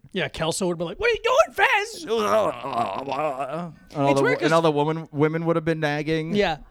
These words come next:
Speaker 1: Kelso wasn't a jock. He was just a pretty boy.
Speaker 2: He was just an idiot.
Speaker 1: Yeah, he's an idiot
Speaker 2: He was a
Speaker 1: pretty boy.
Speaker 2: himbo.
Speaker 1: Uh, yeah.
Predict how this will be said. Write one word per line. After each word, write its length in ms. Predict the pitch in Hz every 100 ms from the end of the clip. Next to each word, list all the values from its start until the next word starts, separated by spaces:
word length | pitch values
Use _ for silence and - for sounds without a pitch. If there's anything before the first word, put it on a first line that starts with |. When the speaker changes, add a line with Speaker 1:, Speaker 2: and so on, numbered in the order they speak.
| -
Speaker 1:
Kelso 320 | - 466 403
wasn't 280 | 320 269 240
a 60 | 170
jock. 400 | 220 269 139 -
He 40 |
was 80 | 240
just 120 | 214 165
a 80 |
pretty 220 | - 269 208
boy. 240 | 143 127
Speaker 2:
He 80 | 226
was 60 |
just 120 | 190 180
an 80 |
idiot. 440 | - 294 208 165 -
Speaker 1:
Yeah, 140 | 208 196
he's 140 | 196
an 60 | 240
idiot 240 | 247 196
Speaker 2:
He 40 | 208
was 100 | 170
a 80 |
Speaker 1:
pretty 180 | 165 254
boy. 80 | 185
Speaker 2:
himbo. 300 | 95 67 85 - -
Speaker 1:
Uh, 120 | 175
yeah. 580 | 185 160 156 170 165 165